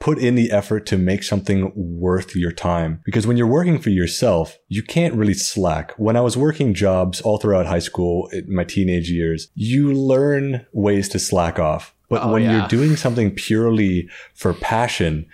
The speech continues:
Speaker 1: purely to make people entertained and make people happy, it's a completely different mindset you need to have. You need to put the max one hundred percent effort into it. You need to do the research. You need to put in the effort. You need to make it entertaining, you know, mix the audio, record the footage,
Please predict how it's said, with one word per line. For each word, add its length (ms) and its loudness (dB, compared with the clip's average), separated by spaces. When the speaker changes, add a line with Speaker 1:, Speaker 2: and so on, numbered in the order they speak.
Speaker 1:
purely 420 2
to 120 0
make 280 0
people 800 -2
entertained 580 0
and 100 2
make 120 0
people 180 -2
happy, 540 -2
it's 180 -2
a 60 -2
completely 640 -2
different 320 0
mindset 380 0
you 100 0
need 80 0
to 80 0
have. 240 0
You 80 2
need 100 2
to 80 -2
put 340 -2
the 200 0
max 420 0
one 320 -2
hundred 320 -2
percent 440 -2
effort 500 -2
into 340 0
it. 140 -6
You 80 2
need 160 2
to 60 -4
do 240 0
the 100 0
research. 540 -2
You 80 -2
need 160 -2
to 80 -4
put 260 -2
in 80 2
the 120 0
effort. 360 -2
You 100 -6
need 60 -4
to 60 -2
make 240 0
it 80 -2
entertaining, 680 -2
you 100 -2
know, 140 0
mix 260 0
the 120 -2
audio, 500 0
record 320 0
the 60 -4
footage, 500 0